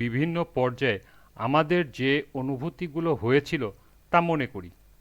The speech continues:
এবং প্রতিটি অনুভূতির সাথে কী চিন্তা হচ্ছিল এবং তখন কী করতে ইচ্ছা হচ্ছিল,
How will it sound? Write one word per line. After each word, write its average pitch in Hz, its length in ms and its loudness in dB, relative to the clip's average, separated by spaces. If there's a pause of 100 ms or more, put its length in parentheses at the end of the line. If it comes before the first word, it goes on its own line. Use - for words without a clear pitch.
(680)
এবং 151 300 2 (600)
প্রতিটি 190 400 -2 (240)
অনুভূতির 165 560 2
সাথে 110 240 0 (1160)
কী 196 120 2
চিন্তা 208 400 2
হচ্ছিল 143 460 0 (160)
এবং 127 200 -4 (120)
তখন 151 240 -2 (200)
কী 185 200 -4
করতে 196 380 -2 (140)
ইচ্ছা 147 340 0
হচ্ছিল, 143 320 -2